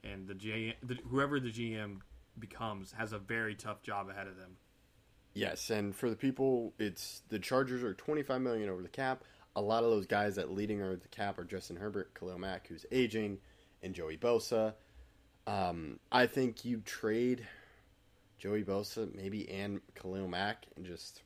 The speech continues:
Speaker 2: see what you can get. I think you're just doing that to get under the cap, because it would hurt you, but you gotta find a way to get under the cap. Maybe you could do some cap wizardry. I'm not sure.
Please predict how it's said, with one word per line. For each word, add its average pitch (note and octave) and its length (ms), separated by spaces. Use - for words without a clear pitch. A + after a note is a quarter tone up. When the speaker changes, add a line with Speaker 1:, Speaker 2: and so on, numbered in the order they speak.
Speaker 2:
see - 340
what A2+ 220
you A2 100
can F2+ 180
get. G#2 320
I A2+ 140
think A#2 260
you're A#2 100
just G#2 260
doing G#2 200
that F#2+ 220
to F2 100
get E2+ 340
under E2+ 320
the - 120
cap, - 340
because B2 240
it C3+ 100
would C#3+ 200
hurt G2+ 300
you, E2 240
but F#2 240
you G#2+ 100
gotta F#2+ 260
find F2+ 200
a E2 40
way E2+ 100
to E2 60
get D#2 180
under D#2 180
the - 120
cap. - 300
Maybe A#2+ 360
you E3+ 160
could F#3 160
do F#3+ 160
some F#3 180
cap E3+ 300
wizardry. E3+ 800
I'm F#2 180
not E2+ 220
sure. C#3 480